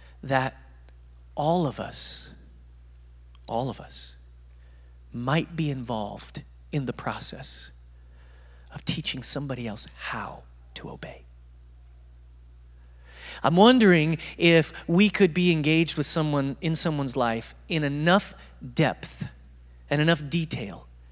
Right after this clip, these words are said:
that we'd be willing, right, to give them access to our lives and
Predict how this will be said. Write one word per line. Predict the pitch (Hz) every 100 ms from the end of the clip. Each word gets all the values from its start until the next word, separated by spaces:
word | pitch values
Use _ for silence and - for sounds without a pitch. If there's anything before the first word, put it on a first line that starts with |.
| - - -
that | 156 156
we'd | 165 139
be | 131
willing, | 131 165 143 101 104 - - - - - - - - - - - -
right, | 127 135
to | - 165 -
give | 160 156
them | 165 160
access | 143 - 131 -
to | -
our | 127
lives | 127 123 123
and | 127